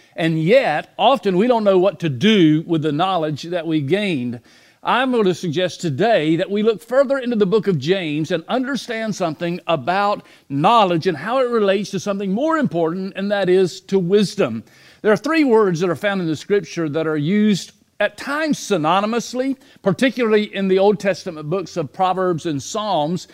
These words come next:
We find three words in somewhat of a triplet form, <clears throat> and they are very close to meaning and yet a little bit different. We have the words knowledge,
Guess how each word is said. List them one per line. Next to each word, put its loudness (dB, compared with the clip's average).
We 0
find 0
three -2
words 0
in 0
somewhat -2
of 2
a 0
triplet -2
form, -2
<clears throat> 0
and -2
they 2
are 6
very 2
close -2
to -6
meaning -2
and -2
yet 0
a 0
little 2
bit 0
different. -2
We 0
have 2
the -2
words 2
knowledge, 2